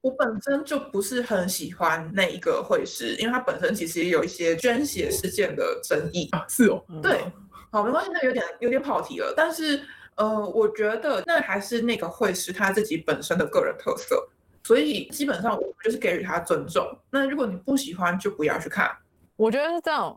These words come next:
Speaker 2: 我
Speaker 3: 你今天从画，你要说，OK，这是我自己的画风，我觉得他应该长这个样子，我，我想要他长这个样子，或者说，或者你甚至说我看到的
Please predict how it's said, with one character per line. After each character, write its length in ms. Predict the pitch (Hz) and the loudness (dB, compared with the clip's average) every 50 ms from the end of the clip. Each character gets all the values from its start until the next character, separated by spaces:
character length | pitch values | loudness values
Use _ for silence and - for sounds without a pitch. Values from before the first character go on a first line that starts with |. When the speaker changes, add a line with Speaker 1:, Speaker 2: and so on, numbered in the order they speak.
| - - | -8 -6
Speaker 2:
我 160 | 208 202 202 | -2 0 0
Speaker 3:
你 320 | 196 190 190 196 180 180 | 2 2 2 2 0 0
今 180 | 185 - 302 320 | -2 -2 -2 0
天 120 | 302 330 330 | 0 0 -2
从 260 | - 240 190 190 208 | 0 0 0 0 0
画， 280 | 202 302 269 196 156 - - | 0 0 0 0 0 -2 -4
你 120 | 151 175 170 | -6 -4 0
要 160 | 175 240 269 | 0 0 -2
说， 420 | 269 - 262 262 262 262 254 254 247 | -2 -2 0 0 2 2 2 0 0
OK， 280 | - 240 - 294 302 269 | -2 -2 0 0 0 0
这 140 | 277 277 247 | 0 0 0
是 80 | 262 | 0
我 180 | 254 185 156 156 | 0 0 0 0
自 140 | - - 262 | 0 -2 0
己 40 | |
的 80 | 156 160 | 0 0
画 220 | 165 202 208 185 | 0 0 0 0
风， 260 | 170 - 175 180 175 165 | 0 0 -2 -2 0 0
我 180 | 175 175 165 165 | 0 0 0 0
觉 220 | 165 165 165 170 | 0 0 -2 0
得 880 | 170 180 180 180 180 180 175 175 180 180 180 170 170 175 175 175 170 175 - | 0 2 2 2 4 2 2 2 2 4 4 4 4 4 4 2 2 0 -2
他 220 | - - 226 233 - | -2 -2 -2 0 0
应 60 | 233 | 0
该 160 | 220 247 233 | 0 0 0
长 120 | 202 190 - - - | -2 -2 -6 -8 -6
这 80 | - | -4
个 100 | 170 180 | -2 0
样 240 | 170 185 202 127 95 127 151 - | 2 2 0 0 -2 -8 -16 -16
子， 100 | - 87 73 71 65 | -16 -14 -12 -10 -8
我， 180 | 107 139 165 156 | -6 -4 -4 -2
我 200 | 156 170 170 180 | 0 0 0 0
想 220 | - - 139 135 | 0 -2 -2 0
要 100 | 196 247 | 0 -2
他 160 | 233 196 165 | 0 0 -2
长 180 | - - 107 90 170 165 | -2 -2 -6 -8 -6 -4
这 60 | 160 | 0
个 80 | 160 | 4
样 160 | 156 170 156 - | 4 4 4 2
子， 80 | - | -2
或 80 | 208 294 | -2 -2
者 80 | 269 | 0
说， 200 | 277 285 294 311 294 - _ _ _ _ | 0 2 0 0 -2 -4 _ _ _ _
或 160 | _ - 339 247 | _ 0 2 2
者 100 | 247 185 | 2 2
你 160 | 175 170 160 | 0 -2 -4
甚 200 | - 247 247 240 | -2 0 0 2
至 160 | 233 233 226 | 2 0 0
说 280 | - 208 202 214 214 190 | 0 2 2 2 2 2
我 140 | - 185 160 - | 2 2 2 0
看 240 | - - 403 359 | 0 -2 0 0
到 180 | 330 302 294 262 | 2 2 0 2
的 380 | 220 208 196 180 156 98 90 | 2 2 2 2 0 -2 -6